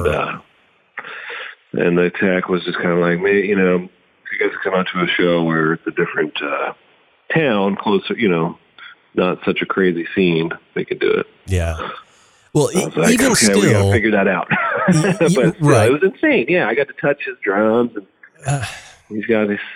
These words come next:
Speaker 1: little rickety old throne still, and he's using, like, a, a Speed King and everything. <laughs> I'm like, "What? How is
Speaker 2: Yeah.
Speaker 1: this possible?"
Speaker 2: Yeah, man. He
Speaker 1: He's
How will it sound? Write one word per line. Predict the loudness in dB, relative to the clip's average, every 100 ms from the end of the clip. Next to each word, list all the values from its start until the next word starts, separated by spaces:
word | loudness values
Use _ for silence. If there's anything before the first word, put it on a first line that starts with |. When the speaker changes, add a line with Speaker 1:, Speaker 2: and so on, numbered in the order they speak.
| -20 _ _ _
Speaker 1:
little | 0 4 4
rickety | 4 2 0 2
old | 4 4 4 2 -2 _ -20 -20 -20 -8
throne | 0 2 2 2 2 0 -2
still, | 2 2 4 2 2
and | 2
he's | 0 0
using, | 0 2 2
like, | 0 0 2
a, | 2 0 -4 _ _ _ _ _ _ _ _ -12 -4
a | 0 0 -2 -4
Speed | 0 0 0
King | 0 2 4 4 4 4 2
and | 2
everything. | 0 0 0 -2
<laughs> |
I'm | -4 -4
like, | -4 -6 -6 -4
"What? | -2 -4 -8 -18 -20 -14 -4
How | 2
is | 4
Speaker 2:
Yeah. | 2
Speaker 1:
this | 0
possible?" | -4 -4 -2 -2 -4 -4 -6 0
Speaker 2:
Yeah, | 2 4 4
man. | 4 4 4
He | 4
Speaker 1:
He's | 2